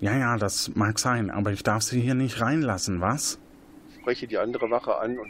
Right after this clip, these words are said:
Speaker 2: bitte sie, mir einen Passierschein auszustellen.
Speaker 1: <laughs> Gute Idee. Ja, im Moment geht hier alles drunter und drüber, was? Leider kann ich Ihnen keinen ausstellen, was?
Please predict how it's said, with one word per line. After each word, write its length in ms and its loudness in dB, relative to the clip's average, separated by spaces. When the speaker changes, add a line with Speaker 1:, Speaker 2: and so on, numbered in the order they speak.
Speaker 2:
bitte 200 -12
sie, 140 -18
mir 140 -4
einen 100 -6
Passierschein 460 -8
auszustellen. 580 -12
Speaker 1:
<laughs> 40 4
Gute 260 2
Idee. 380 2
Ja, 240 2
im 180 0
Moment 420 2
geht 160 0
hier 220 0
alles 340 0
drunter 340 2
und 140 2
drüber, 500 2
was? 340 0
Leider 320 2
kann 220 2
ich 120 -2
Ihnen 200 2
keinen 280 2
ausstellen, 640 0
was? 380 0